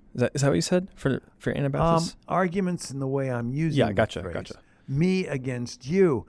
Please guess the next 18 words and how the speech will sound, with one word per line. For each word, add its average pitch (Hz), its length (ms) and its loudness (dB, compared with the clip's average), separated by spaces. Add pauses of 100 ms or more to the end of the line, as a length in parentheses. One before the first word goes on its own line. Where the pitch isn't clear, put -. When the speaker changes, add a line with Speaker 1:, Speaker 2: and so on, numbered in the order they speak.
(240)
Speaker 2:
I 170 160 0
wanna 262 280 0
go 170 220 0
listen. 139 500 2 (960)
I 190 100 2
wanna 277 240 2
go 185 200 0
ask 156 280 2
questions. - 720 0
Speaker 1:
Okay. 95 260 -6 (280)
Speaker 2:
I 208 140 4
wanna 285 320 4
go 180 200 4
hear 226 480 2
what's 190 240 4
at 156 120 -8
the 147 60 -8
core. 131 540 0